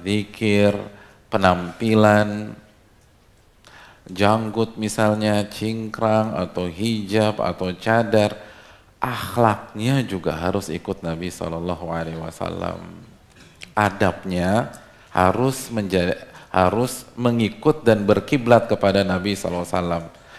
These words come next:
Itu baru mengikuti sunnah secara kafah, secara komprehensif. Jadi kalau sholat ngikutin Nabi, lisannya juga harus berusaha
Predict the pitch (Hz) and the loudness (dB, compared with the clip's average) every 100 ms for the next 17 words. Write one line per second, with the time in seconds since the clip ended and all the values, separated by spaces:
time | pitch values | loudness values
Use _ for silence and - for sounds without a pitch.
0 | - 104 101 156 107 90 85 87 135 113 | -8 -8 -4 -4 0 0 0 -2 -2 -2
1 | 92 87 87 90 92 - 87 90 110 107 | -2 -2 -2 -4 -4 -6 -8 -4 -4 -4
2 | 85 - 87 85 95 - 90 87 85 82 | -10 -8 -8 -4 -6 -4 -2 0 -2 -4
3 | - 98 87 - - - - 98 87 92 | 0 0 0 -4 -20 -20 -8 -4 0 2
4 | 104 - 95 87 87 82 98 101 107 123 | 2 2 -2 -2 -4 -2 0 0 0 2
5 | 101 90 - - - _ _ _ _ _ | 4 2 -4 -16 -20 _ _ _ _ _
6 | _ _ _ _ _ _ _ _ _ - | _ _ _ _ _ _ _ _ _ -20
7 | - - - _ _ _ _ - 120 156 | -20 -20 -20 _ _ _ _ -4 -2 2
8 | 131 113 95 139 147 165 135 120 117 117 | 6 6 6 4 6 6 4 0 0 2
9 | 110 98 90 87 110 131 113 117 127 127 | 4 4 4 2 -2 0 2 4 4 2
10 | - 131 113 101 117 160 104 92 82 82 | 2 2 2 0 2 2 2 2 2 2
11 | 95 117 - 90 82 90 | -2 -2 -4 -6 -4 -4